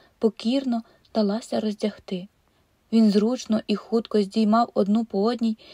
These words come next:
всі частини її вбрання вправними, як у покоївки, руками. Вона виривала в нього з рук свої ліфа, затуляла ним обличчя і стояла, геть біла,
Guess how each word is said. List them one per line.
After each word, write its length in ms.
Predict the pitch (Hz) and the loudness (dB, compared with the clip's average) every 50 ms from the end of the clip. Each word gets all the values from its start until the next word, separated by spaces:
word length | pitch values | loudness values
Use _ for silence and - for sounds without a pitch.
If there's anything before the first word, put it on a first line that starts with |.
| - - _ | -20 -20 _
всі 240 | - - 269 294 277 | -10 -4 -4 -4 -2
частини 500 | - 269 254 - - - 277 277 277 262 | -2 -4 -6 -4 -4 -2 0 0 0 0
її 200 | 247 240 233 220 | -2 -2 -2 -2
вбрання 500 | 196 196 220 214 214 208 214 226 240 262 - - - - - - - _ _ | -2 0 0 2 2 2 2 0 -2 -4 -8 -16 -20 -20 -20 -20 -20 _ _
вправними, 720 | - _ - 220 214 233 254 254 233 226 214 214 214 214 - _ _ _ _ - | -20 _ 0 2 4 4 4 2 0 0 0 0 -2 -4 -8 _ _ _ _ -2
як 200 | 214 214 - 226 | -2 0 0 -2
у 60 | 208 | -2
покоївки, 640 | - 220 - - 220 202 208 240 - _ - 254 | -2 -2 -2 0 0 0 0 -2 -6 _ -8 -8
руками. 520 | 269 254 240 - - 214 208 196 190 196 214 - _ _ _ _ _ _ _ _ _ _ _ - | -8 -8 -8 -6 -4 -4 -4 -4 -6 -8 -10 -14 _ _ _ _ _ _ _ _ _ _ _ -2
Вона 220 | 202 226 233 233 | 4 6 6 8
виривала 500 | 220 233 226 220 196 220 233 247 240 233 | 8 6 4 2 2 2 2 2 2 0
в 40 | 226 | 0
нього 240 | 226 226 233 233 208 | 0 0 0 0 -2
з 80 | 220 | -2
рук 200 | 220 247 240 - | -2 -4 -4 -6
свої 320 | - - 226 226 214 214 202 | -8 -6 -4 -2 0 0 0
ліфа, 540 | 202 208 - - - 208 208 220 220 220 - - - - - - | 0 -2 -4 -4 -4 -4 -2 -2 -2 -4 -6 -12 -20 -20 -20 -10
затуляла 520 | 214 214 208 - 247 226 226 233 247 247 | -8 -6 -2 0 2 4 4 4 4 2
ним 200 | 240 240 233 226 - | 2 0 0 -2 -2
обличчя 560 | - 220 190 190 196 214 233 247 220 - 233 | -2 -2 -2 0 0 0 -2 -2 -4 -6 -8
і 140 | - - 226 | -6 -6 -6
стояла, 680 | - - - - 233 214 220 214 208 196 196 190 196 - _ _ _ _ | -8 -6 -4 -4 -2 -2 -2 -2 -2 -4 -4 -8 -10 -14 _ _ _ _
геть 260 | - 226 220 196 202 - - | 0 0 0 0 -2 -6 -4
біла, 380 | 202 190 190 185 185 190 190 | -2 0 0 0 -2 -4 -10